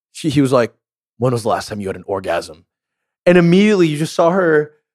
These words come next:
like, breathe. And then she just, like, opened up. And then in that moment, that's kind of, like, when you start instilling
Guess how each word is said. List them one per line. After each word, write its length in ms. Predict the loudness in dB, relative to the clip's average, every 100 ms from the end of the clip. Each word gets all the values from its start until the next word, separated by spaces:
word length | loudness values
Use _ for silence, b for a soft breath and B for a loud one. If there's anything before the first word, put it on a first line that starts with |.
| _ _ _ _
like, 220 | -2 -2
breathe. 880 | -4 -4 0 0 2 2 2 2 0
And 160 | -2 -2
then 140 | -4
she 180 | -6 -12
just, 160 | -10 -8
like, 220 | -8 -2
opened 380 | 0 2 2 4
up. 240 | 4 4
And 100 | -2
then 120 | -6 -4
in 160 | -2
that 140 | 0 0
moment, 440 | 0 0 -4 -2
that's 240 | -2 -2
kind 160 | -2 -4
of, 80 | 0
like, 200 | -2 -2
when 180 | -4 -4
you 100 | -4
start 300 | -2 -4 -4
instilling 680 | -10 0 0 2 -2 -4